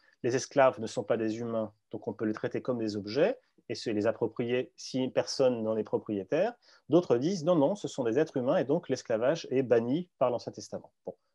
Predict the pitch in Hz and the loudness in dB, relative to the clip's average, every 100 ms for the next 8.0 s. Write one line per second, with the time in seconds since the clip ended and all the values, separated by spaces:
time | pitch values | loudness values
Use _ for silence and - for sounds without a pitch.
0 | - 135 139 147 131 135 151 233 285 - | -6 2 6 8 10 8 8 6 6 4
1 | 139 - 123 123 131 214 120 117 202 165 | 2 2 2 4 6 6 6 6 6 6
2 | 135 113 104 104 - 90 - - _ _ | 0 -2 -6 -8 -10 -10 -14 -18 _ _
3 | - _ - - 208 214 185 185 220 220 | -20 _ -8 4 6 8 6 6 4 4
4 | 170 170 220 180 160 165 - 226 240 220 | 2 2 2 0 2 2 0 0 2 2
5 | - 208 165 156 151 156 175 143 135 120 | 2 4 4 4 4 2 2 0 2 0
6 | 135 170 180 - _ - 185 196 - 175 | 0 0 -2 -10 _ -2 2 2 2 2
7 | 160 151 160 143 - 120 110 98 - - | 4 2 0 -2 -4 -4 -4 -6 -12 -18